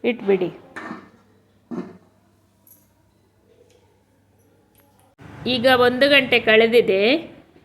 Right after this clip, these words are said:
ನೋಡಿ, ಮೂಲಂಗಿಯನ್ನು ಹಿಂಡಿ ಇಟ್ಟಿದ್ದೀನಿ, ನೀರು ಬಿಟ್ಕೊಂಡಿದೆ. ಈ ನೀರಲ್ಲೇ ನಾವು ಪರಾಟಕ್ಕೆ ಕಲಿಸ್ಕೊಳ್ಳೋದು. ಮತ್ತೆಲ್ಲಿಯಾದ್ರೂ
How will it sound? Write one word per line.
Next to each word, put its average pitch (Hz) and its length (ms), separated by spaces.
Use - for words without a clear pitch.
ನೋಡಿ, 240 280
ಮೂಲಂಗಿಯನ್ನು 247 720
ಹಿಂಡಿ 220 340
ಇಟ್ಟಿದ್ದೀನಿ, 208 520
ನೀರು 233 280
ಬಿಟ್ಕೊಂಡಿದೆ. 202 680
ಈ - 20
ನೀರಲ್ಲೇ 302 420
ನಾವು 240 260
ಪರಾಟಕ್ಕೆ 226 580
ಕಲಿಸ್ಕೊಳ್ಳೋದು. 190 760
ಮತ್ತೆಲ್ಲಿಯಾದ್ರೂ 277 580